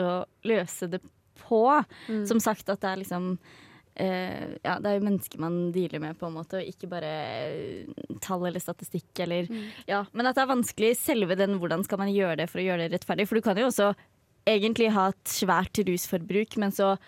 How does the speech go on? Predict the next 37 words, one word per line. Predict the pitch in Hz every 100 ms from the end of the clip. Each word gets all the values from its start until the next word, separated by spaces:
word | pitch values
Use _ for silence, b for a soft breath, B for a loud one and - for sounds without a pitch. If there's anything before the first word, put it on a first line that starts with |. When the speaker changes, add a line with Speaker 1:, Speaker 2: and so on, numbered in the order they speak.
| B -
Speaker 1:
later | 240 190 - 175
du |
som | 180 180
at | 180 -
dette, | - 175 -
altså, | 202 208 202 B -
du | 254
kan | - 214 185
jo, | 185 233 254 262 254 b b b b b _ _ _
med | 247 262
en | 233
gang | 226
det | 226
er | 226 202 202 - -
opp | -
til | -
skjønn, | 156 254 302 254
så | 262
kan | 247 190
du |
jo | 185 190
få | 196 196 175
det | 185 - -
i | -
din | 190 185 180
favør | 180 175 175 170
hvis | 175
du | 185
er | 170
god | 165 160
nok, | 208 - -
på | 233
en |
Speaker 2:
Mm. | 226
Speaker 1:
måte | 202 226
også. |
Speaker 3:
Ja. | 208